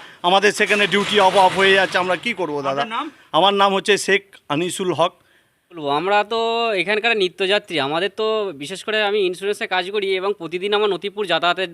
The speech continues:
Speaker 3: প্রয়োজন রয়েছে কালেকশনের জন্য। সর্বোপরি আমাদের যেমন দুর্গাপুজো, জগদ্ধাত্রী পুজো এবং ঈদ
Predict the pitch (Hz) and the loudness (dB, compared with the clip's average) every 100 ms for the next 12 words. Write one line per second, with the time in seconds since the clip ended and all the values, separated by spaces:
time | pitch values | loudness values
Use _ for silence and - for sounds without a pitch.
0 | 151 165 160 170 160 143 135 139 143 156 | -6 -2 0 0 -2 -4 -2 -4 -2 -6
1 | 147 131 131 196 - - - - 156 214 | -6 -6 -8 -10 -14 -20 -20 -10 -6 -4
2 | 240 285 247 254 262 240 262 269 226 214 | -2 0 0 0 0 0 0 -2 -2 0
3 | 240 240 240 254 240 220 220 220 220 240 | 0 0 0 2 4 2 0 -2 -8 -4
4 | 254 247 214 233 233 220 214 | 0 2 2 0 0 -2 -4